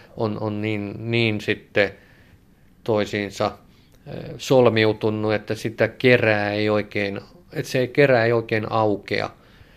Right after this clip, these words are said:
semmoisella selittelyllä, että sitä ei pysty kunnolla seuraamaan, ellei sitten ole se matematiikan opaskoira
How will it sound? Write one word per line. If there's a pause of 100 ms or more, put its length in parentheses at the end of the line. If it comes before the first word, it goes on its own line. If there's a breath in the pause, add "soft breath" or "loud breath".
(200 soft breath)
semmoisella
selittelyllä,
että
sitä
ei
pysty
kunnolla
seuraamaan,
ellei
sitten
ole
se (580 loud breath)
matematiikan
opaskoira